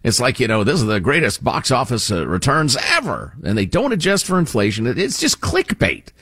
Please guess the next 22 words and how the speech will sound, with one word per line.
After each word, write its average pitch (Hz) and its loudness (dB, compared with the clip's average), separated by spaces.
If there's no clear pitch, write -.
The 147 2
number 320 0
of 226 0
dead 240 2
people 220 2
in 190 2
America 151 0
is 131 0
clickbait. 80 -4
Great. 82 0
Anyway, 147 2
the 156 2
rate 202 0
of 139 -2
increase 208 0
in 123 2
deaths - -2
in 143 0
other 220 2
words, 151 2
the, 117 2
the 110 0